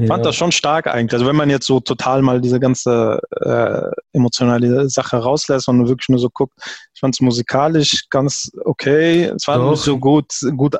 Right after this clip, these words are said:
Speaker 1: abgemischt vielleicht, so, ne? Man hat gemerkt, da hat so ein bisschen Zeit gefehlt, man hat so nicht immer alles verstanden.
Speaker 2: Mhm.
Speaker 1: Aber so, äh, von, von, vom Text und so war das schon gut gemacht. So Videoclip war jetzt auch so ein bisschen, ne,
Speaker 2: Ja,
Speaker 1: nicht so
Speaker 2: willst du
Speaker 1: auf
Speaker 2: ein paar
Speaker 1: höchstem
Speaker 2: Tagen.
Speaker 1: Niveau. Ja, ja, ich sag ja,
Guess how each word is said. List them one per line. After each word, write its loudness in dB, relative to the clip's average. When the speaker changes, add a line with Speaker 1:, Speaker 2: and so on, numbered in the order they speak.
Speaker 1:
abgemischt 0
vielleicht, 0
so, 2
ne? 2
Man 0
hat -4
gemerkt, 0
da 2
hat -4
so 2
ein 4
bisschen 0
Zeit -4
gefehlt, 0
man 2
hat -4
so 0
nicht 2
immer 0
alles -6
verstanden. 2
Speaker 2:
Mhm. 4
Speaker 1:
Aber 0
so, 2
äh, 2
von, 0
von, 0
vom 0
Text -4
und 2
so 0
war 0
das -2
schon -4
gut -10
gemacht. -4
So -6
Videoclip 0
war 0
jetzt -2
auch -2
so 0
ein 2
bisschen, 0
ne, 2
Speaker 2:
Ja, -2
Speaker 1:
nicht 2
so 0
Speaker 2:
willst 2
du 0
Speaker 1:
auf 0
Speaker 2:
ein 0
paar 2
Speaker 1:
höchstem 0
Speaker 2:
Tagen. 2
Speaker 1:
Niveau. 2
Ja, 2
ja, 2
ich 0
sag -2
ja, 2